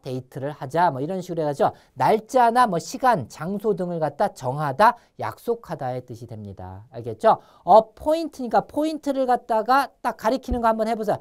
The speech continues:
사람과 달력 두 개가 있어요. 앞에는 사람을 가리키면 "네가 뭐 해?" 그래서 임명하다, 지정하다, 달력을 가리키면 "이때 뭐 하자?" 해서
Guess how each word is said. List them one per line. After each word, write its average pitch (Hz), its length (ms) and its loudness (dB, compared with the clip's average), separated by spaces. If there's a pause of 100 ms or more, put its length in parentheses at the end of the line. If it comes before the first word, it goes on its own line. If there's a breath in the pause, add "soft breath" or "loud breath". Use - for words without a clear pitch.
(140 soft breath)
사람과 262 580 2
달력 202 380 0
두 190 120 -8
개가 208 220 4
있어요. 180 220 0
앞에는 165 400 -2 (180 soft breath)
사람을 277 500 2
가리키면 220 500 0 (160 soft breath)
"네가 147 360 0
뭐 165 200 2
해?" 220 260 2
그래서 139 260 -12
임명하다, 254 760 -2 (200 soft breath)
지정하다, 180 640 2 (220 soft breath)
달력을 262 440 6
가리키면 185 500 -2
"이때 202 240 -2
뭐 196 160 2
하자?" 190 200 4
해서 240 280 4